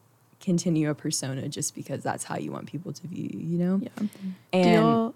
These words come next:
Speaker 2: oh, go ahead.
Speaker 1: No, go ahead. What were you saying?
Speaker 2: Well, do y'all think that, like, people ever get to a point where they're not building a persona anymore
Speaker 1: Mm,
Speaker 2: and
Speaker 1: that's,
Speaker 2: they've kind
Speaker 1: that's a
Speaker 2: of
Speaker 1: great
Speaker 2: reached the
Speaker 1: question.
Speaker 2: point where, like,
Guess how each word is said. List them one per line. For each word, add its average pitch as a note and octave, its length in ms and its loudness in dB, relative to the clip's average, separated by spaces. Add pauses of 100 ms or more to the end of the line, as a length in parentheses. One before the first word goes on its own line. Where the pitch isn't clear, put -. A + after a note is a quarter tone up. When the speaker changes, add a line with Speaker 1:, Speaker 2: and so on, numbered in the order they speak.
(120)
Speaker 2:
oh, F#3 100 -2
go F3+ 140 0
ahead. F#3+ 140 4
Speaker 1:
No, G3+ 80 6
go F#3 160 4
ahead. E3+ 140 0
What D#3 80 0
were - 60 0
you F#3 80 2
saying? G3+ 280 -2 (200)
Speaker 2:
Well, A3 120 6
do G3 120 4
y'all B3 160 10
think D#4+ 200 2
that, C4 60 4
like, G#3 120 2
people A3+ 240 4
ever F#3+ 160 6
get F3+ 160 4
to - 100 2
a F3+ 60 4
point E3+ 320 2
where F3 120 4
they're E3+ 300 2 (220)
not E3+ 580 6 (640)
building E3 400 6
a F3+ 100 2
persona E3 480 2
anymore A3+ 480 8
Speaker 1:
Mm, F3+ 60 4
Speaker 2:
and F3+ 80 8
Speaker 1:
that's, E3+ 120 6
Speaker 2:
they've - 60 -8
kind F3 100 2
Speaker 1:
that's F3+ 100 4
a - 20 4
Speaker 2:
of E3+ 40 4
Speaker 1:
great D#3 100 2
Speaker 2:
reached - 240 4
the E3 60 4
Speaker 1:
question. - 120 0
Speaker 2:
point D#3+ 300 2
where, D3+ 160 6
like, D3 300 2